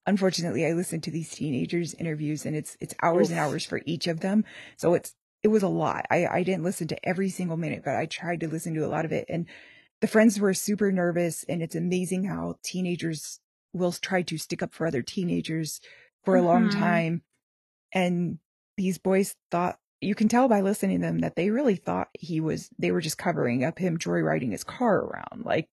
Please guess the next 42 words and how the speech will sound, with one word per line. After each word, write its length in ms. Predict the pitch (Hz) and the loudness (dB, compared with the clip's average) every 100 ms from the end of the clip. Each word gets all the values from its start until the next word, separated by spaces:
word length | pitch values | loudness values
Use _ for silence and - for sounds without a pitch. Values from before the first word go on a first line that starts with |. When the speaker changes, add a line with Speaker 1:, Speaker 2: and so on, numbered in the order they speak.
| - | 2
Speaker 1:
that's 480 | 196 - - - - - - - | 2 0 -14 -14 -14 -14 -14 -4
the 80 | - | 4
extent 440 | 262 - 226 226 220 | 4 6 6 6 6
of 100 | 185 | 2
what 140 | 180 | 0
these 180 | 196 185 | 0 -2
boys 320 | - 160 151 | 0 0 0
really 440 | 147 147 160 156 151 | -2 -4 -2 0 0
thought 240 | 160 131 | -2 -2
was 100 | - | -4
going 380 | - 147 131 151 | -6 -4 -4 -4
on. 480 | 151 - - - - _ _ _ _ _ _ - | -6 -6 -6 -6 -6 _ _ _ _ _ _ -4
Speaker 2:
Right, 360 | 202 302 180 - | 4 6 6 2
'cause, 280 | 196 185 - - _ | 0 0 -4 -20 _
I 40 | 180 | -8
mean, 220 | 175 165 | -4 -4
I'm 120 | 165 | -4
not 160 | 190 233 | -4 -2
gonna 220 | 233 170 | 0 0
assume 300 | 165 190 180 | -2 -2 -2
my 140 | 165 | -2
bestie's 420 | 165 165 - - 175 | -2 -4 -4 -8 -6
out 200 | 165 - | -8 -8
killing 500 | 180 170 180 196 190 | -4 -2 -2 -4 -8
his 200 | 196 190 | -8 -8
family, 540 | - 156 196 226 247 277 | -6 -6 -6 -4 -4 -4
so 240 | - 202 | -4 2
Speaker 1:
Right? 320 | 185 175 208 320 | 4 6 4 2
Speaker 2:
can't 280 | 214 208 214 | 0 -4 -2
imagine 360 | 233 208 226 | -2 0 0
they 160 | 233 285 | -4 -4
are. 420 | 196 - 226 269 _ | -4 0 -2 -2 _
All 120 | - | 6
right, 260 | 220 185 - 208 - - - | 10 10 8 2 -2 -4 -4
so 640 | - - 247 226 220 220 - _ - | -2 4 6 8 6 4 -2 _ -4
Nick 380 | 214 226 262 247 | 4 6 6 4
was 220 | 220 190 - | 0 -2 -6
making 400 | 190 196 180 180 | -2 0 0 0
a 60 | 170 | 2
big 160 | 170 | 4
old 180 | 156 - | 4 2
production, 680 | 170 156 - - - 208 | 0 -4 -4 -8 -8 -10